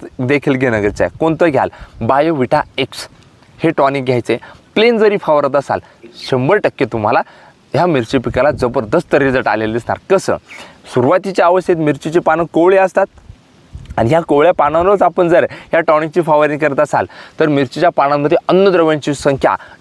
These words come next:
जास्त प्रमाणे राहते आणि रसशोषक किडींचा अटॅक जरी झाला, तरी याच्यावर काही प्रॉब्लेम येत नाही. त्याचबरोबर ह्या टॉनिकमध्ये आपल्याला एखादं बुरशीनाशक जे साफ असेल, हे घेऊ शकता, गरज वाटली तरच. आणि यामध्ये रोगार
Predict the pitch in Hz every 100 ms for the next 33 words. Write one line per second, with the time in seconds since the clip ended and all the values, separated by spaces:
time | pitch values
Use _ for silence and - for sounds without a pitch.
0 | 120 160 - 185 175 156 147 139 135 131
1 | 117 95 - - - 156 190 - - 156
2 | 175 196 202 185 180 170 170 - 143 185
3 | 185 180 175 156 117 - - - 147 147
4 | 143 151 135 151 - 160 143 147 127 110
5 | 98 82 - - 151 170 185 190 185 185
6 | - 160 185 170 180 165 151 139 - 135
7 | 160 156 127 143 170 165 160 165 - -
8 | - 120 - 165 175 170 170 156 160 160
9 | 151 139 160 - - _ _ _ _ 127
10 | 156 175 151 147 143 160 - 165 180 -
11 | - - _ _ - - 123 147 147 156
12 | 151 185 - - 117 160 175 131